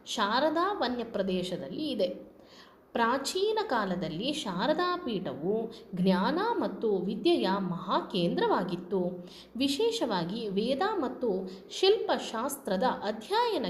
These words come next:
ಕೇಂದ್ರವಾಗಿತ್ತು ಎಂದು ಹೇಳಲಾಗುತ್ತದೆ. ಈ ಶಕ್ತಿಪೀಠದಲ್ಲಿ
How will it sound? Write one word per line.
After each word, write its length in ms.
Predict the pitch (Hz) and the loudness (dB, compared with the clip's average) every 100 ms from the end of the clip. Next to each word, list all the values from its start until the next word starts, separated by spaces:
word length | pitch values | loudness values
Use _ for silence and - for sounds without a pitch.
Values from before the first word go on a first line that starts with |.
| 190 | -4
ಕೇಂದ್ರವಾಗಿತ್ತು 1040 | 214 285 349 226 170 156 160 - 180 151 | -2 0 0 0 0 -2 -6 -6 -4 -4
ಎಂದು 460 | 147 147 220 349 233 | -4 -4 0 0 0
ಹೇಳಲಾಗುತ್ತದೆ. 1200 | - 302 403 262 - - 269 381 202 - - - - - - | 0 4 4 4 0 -6 -2 0 0 -4 -10 -20 -20 -20 -6
ಈ 140 | 311 302 | -2 0
ಶಕ್ತಿಪೀಠದಲ್ಲಿ 1120 | - 262 - 466 311 - 180 165 160 185 254 | 0 -4 0 0 0 0 0 0 -2 -2 -4